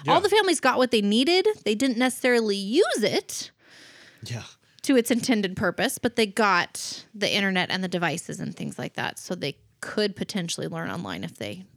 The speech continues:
Speaker 2: chose to.
Speaker 1: Yeah. And we helped, like, I got, I think I did video calls with some families who didn't really speak a lot of English, trying to get them to, like, connect to the internet.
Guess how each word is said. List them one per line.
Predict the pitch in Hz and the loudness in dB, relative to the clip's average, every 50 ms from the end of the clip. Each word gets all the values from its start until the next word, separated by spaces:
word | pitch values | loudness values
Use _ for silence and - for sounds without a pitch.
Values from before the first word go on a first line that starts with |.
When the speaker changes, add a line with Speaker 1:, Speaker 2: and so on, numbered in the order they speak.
| _ _ _ - | _ _ _ -12
Speaker 2:
chose | - - - - 156 165 - | -10 -8 -8 -10 -10 -12 -16
to. | - - - - - 180 - _ - | -18 -16 -16 -16 -16 -18 -18 _ -2
Speaker 1:
Yeah. | 147 135 117 107 95 90 - _ _ _ _ - | 2 2 2 2 2 -2 -4 _ _ _ _ 0
And | 165 160 | 2 4
we | 175 208 202 | 4 6 6
helped, | 180 180 175 160 - - 147 | 6 6 6 4 2 2 0
like, | 147 139 131 - - | 2 2 2 0 0
I | - 143 147 | 2 2 2
got, | 139 135 139 131 123 - _ _ _ _ _ _ _ _ _ _ - | 4 4 4 2 2 0 _ _ _ _ _ _ _ _ _ _ -2
I | 131 | 0
think | - 185 185 165 | 0 0 2 2
I | 175 143 | 2 4
did | 127 135 120 98 - _ - - - | 4 2 0 0 -4 _ -20 -12 -10
video | 131 113 101 117 131 123 123 123 123 123 | -8 -4 2 4 4 6 6 4 4 4
calls | 120 - 131 123 120 123 131 120 - | 2 2 2 4 4 4 2 2 2
with | 120 110 - | 0 0 0
some | - 131 113 104 | 0 -4 -4 -2
families | - 131 117 113 110 110 110 110 110 - - - - - 107 | 0 0 0 2 2 2 2 2 2 0 -4 -10 -8 -2 2
who | 123 127 117 104 101 98 - _ - 110 | 4 4 4 4 4 2 -2 _ -8 -2
didn't | 110 131 127 123 110 | 0 0 2 2 2
really | 113 113 110 | 2 2 2
speak | 107 - - 117 101 - | 0 0 -2 -2 0 2
a | |
lot | 110 110 110 107 | 2 2 2 2
of | 98 | 2
English, | 107 110 107 107 104 95 | 0 0 0 0 0 0
trying | - - 131 117 113 110 | -2 -2 -2 0 -2 -2
to | - 117 | -2 -2
get | 104 117 117 - | 0 0 -2 -2
them | 110 113 110 104 | -2 -4 -2 0
to, | 101 92 87 78 _ - - _ _ _ _ - - - _ _ _ - | 0 -2 -2 -4 _ -18 -20 _ _ _ _ -20 -20 -20 _ _ _ -8
like, | - 104 - - | -8 -8 -6 -6
connect | - 127 127 117 120 113 - - | -4 -4 -2 -2 -2 -4 -2 -2
to | - 120 | 0 0
the | 117 - - | 0 0 0
internet. | 123 117 110 107 107 107 104 110 - _ | 2 2 2 2 2 2 2 0 -2 _